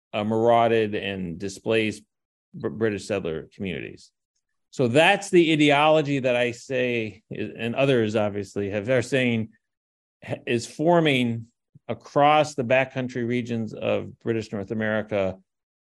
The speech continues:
after the Seven Years' War, during Pontiac's War. And that's where this hatred of Indians really becomes first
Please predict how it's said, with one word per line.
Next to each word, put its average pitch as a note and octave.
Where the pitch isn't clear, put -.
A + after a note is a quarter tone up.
after C#3
the B2
Seven B2
Years' A#2
War, A2
during C3+
Pontiac's B2
War. G2
And A#2+
that's D3+
where D#3
this C3
hatred E3
of A2+
Indians B2+
really B2
becomes A2+
first -